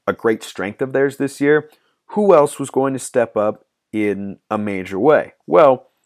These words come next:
we got a couple of answers, and they were names that I had alluded to on an earlier episode leading up to the game.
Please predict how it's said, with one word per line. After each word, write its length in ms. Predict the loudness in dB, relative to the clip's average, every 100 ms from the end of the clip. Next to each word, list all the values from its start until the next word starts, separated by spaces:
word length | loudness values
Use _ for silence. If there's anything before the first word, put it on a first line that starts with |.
| _ _
we 120 | -2
got 180 | 2 2
a 60 | 2
couple 340 | -2 0 0
of 100 | 2
answers, 460 | 0 -2 -4 -6 -4
and 160 | -6
they 120 | -4 -2
were 380 | 0 0 -2 _ _ -6
names 360 | -2 -2 -4
that 120 | 0
I 120 | 2 2
had 80 |
alluded 420 | 2 2 0 -2 -4
to 400 | -2 0 -2 -2
on 420 | -4 -2 -2 -4
an 160 | -4 -2
earlier 360 | 0 2 2
episode 480 | 0 -2 -4 -2 -2
leading 280 | -2 -2 -4
up 160 | -8 -8
to 100 | -6
the 100 | -4
game. 320 | -4 -6